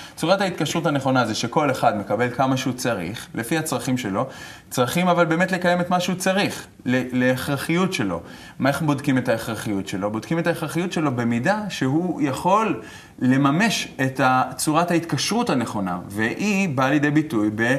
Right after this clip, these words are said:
בלבטא את עצמו כלפי החברה, לבטא את עצמו כלפי החברה, להביע את עצמו כלפי החברה, את הכישורים שלו כלפי החברה.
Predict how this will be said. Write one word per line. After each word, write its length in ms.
בלבטא 440
את 100
עצמו 260
כלפי 260
החברה, 440
לבטא 260
את 80
עצמו 300
כלפי 200
החברה, 260
להביע 400
את 100
עצמו 220
כלפי 200
החברה, 340
את 100
הכישורים 480
שלו 260
כלפי 220
החברה. 340